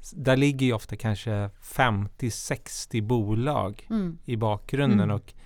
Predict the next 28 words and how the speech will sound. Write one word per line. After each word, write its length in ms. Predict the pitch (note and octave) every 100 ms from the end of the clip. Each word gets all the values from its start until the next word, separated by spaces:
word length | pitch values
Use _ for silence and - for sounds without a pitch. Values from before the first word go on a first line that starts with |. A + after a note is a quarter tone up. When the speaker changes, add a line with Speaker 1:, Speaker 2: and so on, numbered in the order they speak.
| - - -
Speaker 1:
vad 180 | B2 A#2+
betyder 640 | A2 - C#3+ D#3+ D#3+ B2
det, 220 | A2+ G#2+ G#2+
det 180 | A2
där 160 | G#2 G2+
att 220 | G#2 -
man 120 | G#2+
ska 160 | - G#2+
lämna 220 | G#2 G2+
ett 100 | G2+
samtycke? 1160 | - - A#2+ G#2 G2 G2 B2+ A2+ - - - G#2 - - -
Kan 140 | - B2
man 160 | A2
lämna 320 | A2+ G#2+ A2 A2
det 60 |
till 100 | A#2
alla 200 | A2 G2+
på 120 | -
en 180 | G2+ G2+
gång? 340 | A2 C3 C#3 C#3+
Och 140 | A#2+
sen 140 | B2+
är 40 | B2+
det 80 | -
olika 380 | A#2+ A2+ C3+
kaksorter 760 | A#2+ A#2 G#2 - - C3 - A2+
såklart 380 | G#2+ F#2+ G#2 -
s-, 200 | -